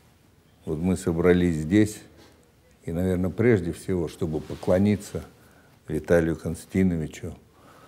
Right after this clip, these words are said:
Я хочу сказать, что когда нас покинул Виталий Константинович Венгер,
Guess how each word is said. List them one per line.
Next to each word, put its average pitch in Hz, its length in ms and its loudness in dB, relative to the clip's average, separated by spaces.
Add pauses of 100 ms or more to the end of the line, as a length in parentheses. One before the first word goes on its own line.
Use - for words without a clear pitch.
(560)
Я 104 60 2
хочу 123 300 0
сказать, 127 440 2
что 110 140 -2
когда 113 320 4
нас 117 180 4
покинул 110 560 4
Виталий 107 440 6
Константинович 101 640 -2
Венгер, 98 520 4